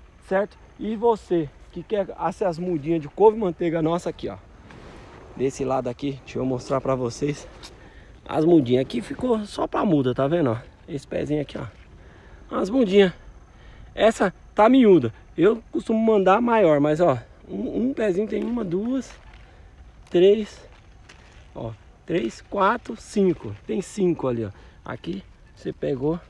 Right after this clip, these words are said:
plantou, ó. Deixa eu pôr ela aqui na terra pra mostrar pra vocês, ó. Plantou uma, plantou a outra, plantou a outra. Esses canteirinhos aqui é só pra muda que a gente vai deixar.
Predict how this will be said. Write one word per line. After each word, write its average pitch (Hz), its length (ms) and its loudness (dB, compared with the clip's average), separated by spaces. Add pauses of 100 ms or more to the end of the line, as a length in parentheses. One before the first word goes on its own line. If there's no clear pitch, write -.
(200)
plantou, 135 500 -6
ó. - 60 -10 (800)
Deixa - 140 -16
eu 117 160 -12
pôr 120 180 -4
ela 113 140 -2
aqui 110 320 -8 (380)
na 117 160 -4
terra 120 260 -6
pra 113 140 -8
mostrar 117 280 -6
pra 117 120 -8
vocês, 107 320 -12
ó. 104 120 -16
Plantou 139 360 -10
uma, 175 240 -10 (1000)
plantou 156 320 -8
a 151 40 -4
outra, 135 400 -8 (1040)
plantou 139 360 -2
a 131 60 -2
outra. 98 260 -6
Esses 117 220 -14
canteirinhos 123 500 -4
aqui 127 220 -6 (540)
é 214 240 2 (180)
só 190 340 -2 (920)
pra 233 220 4
muda 165 400 2 (440)
que 185 240 -2
a 180 60 4
gente 160 240 -4
vai 170 100 -2
deixar. 160 380 -6